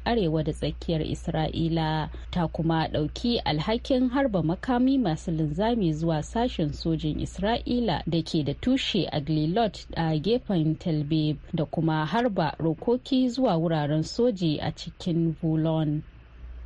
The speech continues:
Jami'an tsaro da na leƙen asiri sun yi gargaɗin cewa zaben shugaban Amurka, wanda za a gudanar a ranar Talata mai zuwa, na fuskantar wani yanayi na barazanar tsaro daga ciki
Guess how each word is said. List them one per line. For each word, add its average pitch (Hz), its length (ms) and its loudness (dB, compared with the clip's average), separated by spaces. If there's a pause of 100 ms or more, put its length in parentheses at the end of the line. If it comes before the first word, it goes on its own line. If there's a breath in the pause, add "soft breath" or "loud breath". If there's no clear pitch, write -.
(480 loud breath)
Jami'an 240 400 2
tsaro 254 320 2
da 240 100 0
na 254 140 4
leƙen 254 400 0
asiri 226 400 0
sun 294 200 4
yi 349 60 4
gargaɗin 175 480 0
cewa 185 400 2
zaben 175 360 0
shugaban 160 600 -2
Amurka, 220 600 0
wanda 233 280 2
za 160 200 0
a 151 80 0
gudanar 226 500 0
a - 80 0
ranar 208 340 0
Talata 156 540 -2
mai 151 160 0
zuwa, 220 260 0
na 151 180 0
fuskantar 226 720 -2
wani 156 300 2
yanayi 175 400 2
na 165 140 0
barazanar 156 580 0
tsaro 160 400 -2
daga 147 320 -2
ciki - 500 -2